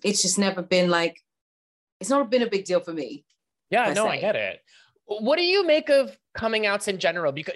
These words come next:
Speaker 2: not, I mean, specifically in Hollywood, I think within the queer community, you know this, there's a lot of sort of, like, debate about the importance of the coming out. Because on the one hand, we live in a world which is largely cisgender and heterosexual. So the more representation, it's often, you know, seen as the better.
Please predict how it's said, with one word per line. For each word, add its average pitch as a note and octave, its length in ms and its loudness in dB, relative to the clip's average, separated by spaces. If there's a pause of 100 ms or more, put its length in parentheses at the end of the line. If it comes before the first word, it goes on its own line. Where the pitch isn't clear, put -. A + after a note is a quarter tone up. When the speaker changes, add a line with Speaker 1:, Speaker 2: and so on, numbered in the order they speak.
Speaker 2:
not, A#3+ 200 0
I A3+ 40 0
mean, A3+ 160 0
specifically C4 580 -4
in A#3+ 80 -2
Hollywood, A3+ 300 2
I F3 60 2
think A3+ 320 -10
within G#3+ 320 -2
the B3+ 80 2
queer A#3 220 -2
community, G#3+ 380 -4
you G3+ 220 -4
know D#3+ 140 4
this, D3 220 -2
there's G3 160 -4
a G3+ 60 0
lot A3+ 200 2
of D4 120 4
sort A#3+ 180 -4
of, G#3 100 -8
like, G#3 180 -4
debate F3+ 320 -4
about D3 400 -2 (300)
the E3+ 100 -8
importance F3 600 -4
of D#3 180 0
the D#3+ 60 -4
coming D3+ 300 -4
out. G#2+ 280 -6
Because D#3+ 200 -4
on E3+ 100 0
the F3 80 0
one C4 240 2
hand, G3 560 0 (320)
we D#3+ 100 0
live G#3+ 220 2
in C4 80 2
a B3+ 60 4
world F#3 420 4
which D#3+ 180 -4
is C#3+ 320 -4
largely E3 500 0
cisgender D3 680 -2
and C#3 80 -8
heterosexual. C3 760 -4
So C3 200 0
the C3 120 -4
more F#3+ 300 2
representation, D#3 840 -2
it's C3 140 -8
often, C#3 560 -6
you D#3 80 -12
know, C3 100 -4
seen C3+ 260 -6
as B2 240 -4
the C3 80 0
better. A2 500 -4